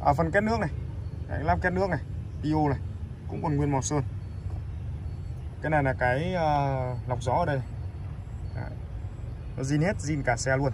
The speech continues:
tất cả các chi tiết, máy số zin đét luôn. Tất cả các chi tiết của nó đều vẫn còn nguyên zin nhá. Ngay cả những cái rắc điện các thứ này, đầu ống cút tiêu là nó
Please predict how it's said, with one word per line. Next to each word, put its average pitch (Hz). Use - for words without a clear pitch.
tất 185
cả 123
các 139
chi 139
tiết, 170
máy 117
số 139
zin 139
đét 170
luôn. 156
Tất 196
cả 123
các 151
chi 143
tiết -
của -
nó 113
đều 120
vẫn 110
còn 120
nguyên 123
zin 139
nhá. 139
Ngay 117
cả -
những 113
cái -
rắc 139
điện -
các 139
thứ 123
này, -
đầu 107
ống 110
cút 175
tiêu 135
là 117
nó 110